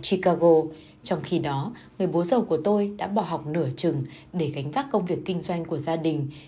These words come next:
khi bố của người qua đời. Cho nên, người đã không tốt nghiệp trung học.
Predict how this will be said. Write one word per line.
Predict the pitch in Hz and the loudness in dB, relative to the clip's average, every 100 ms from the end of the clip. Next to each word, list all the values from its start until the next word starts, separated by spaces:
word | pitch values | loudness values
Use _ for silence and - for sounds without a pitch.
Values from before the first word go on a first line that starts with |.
| - | -20
khi | - - 185 170 156 156 - | -20 0 2 2 -2 -8 -8
bố | - 147 139 | 0 0 2
của | 262 | 2
người | 202 147 139 - | 4 2 -2 0
qua | 147 | 0
đời. | 151 147 131 - - - - - | 2 2 2 -4 -14 -20 -20 -10
Cho | - | -4
nên, | 160 160 151 139 - - | 0 0 0 -4 -10 -2
người | 160 | -2
đã | - | -2
không | - 214 | 0 0
tốt | 208 285 | 2 4
nghiệp | 214 180 - | 6 4 2
trung | 190 175 | -2 0
học. | 165 147 - | 0 -2 -2